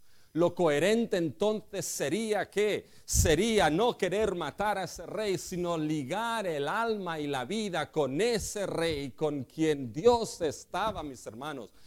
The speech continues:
Si encuentras al rey, con quien Dios está de principio a fin, une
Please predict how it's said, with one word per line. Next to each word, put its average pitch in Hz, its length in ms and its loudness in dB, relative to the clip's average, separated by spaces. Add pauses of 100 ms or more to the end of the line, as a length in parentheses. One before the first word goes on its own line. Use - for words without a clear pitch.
(140)
Si - 240 -2
encuentras 220 840 2
al 185 180 -4
rey, 113 360 -2 (360)
con 180 260 4
quien 160 400 0
Dios 185 440 2
está 180 460 -4
de 156 120 -2
principio 170 800 -4
a 123 60 -6
fin, 151 640 -4
une 226 500 2